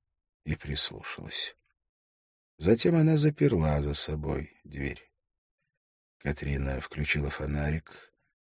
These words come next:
подняла регистрационную стойку и пошла по мраку хранилища, такому плотному, что лучу фонарика требовалось время, чтобы пробить его и найти ряды широких стеллажей, заполненных пластмассовыми коробками,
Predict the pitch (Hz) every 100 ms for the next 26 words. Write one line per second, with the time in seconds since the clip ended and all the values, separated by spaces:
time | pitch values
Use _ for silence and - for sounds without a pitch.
0 | _ - 85 92 117 117 92 - 92 -
1 | 92 95 82 76 - - 92 101 - 113
2 | _ _ _ _ _ - - 113 - 151
3 | 147 - 107 95 113 - 85 - 90 101
4 | 92 73 - - - _ _ _ _ 76
5 | 78 76 73 82 113 - 80 76 - 76
6 | 76 78 113 110 80 82 92 85 80 85
7 | 87 87 87 - 80 71 85 92 82 -
8 | - - - - 76 73 69 69 73 98
9 | 95 82 80 76 - - - - 82 80
10 | 73 - 87 80 76 87 - 80 85 78
11 | 73 - 76 71 71 78 107 82 71 -
12 | 85 78 73 73 71 73 - 78 - 73
13 | 69 67 62 - 92 104 - 69 55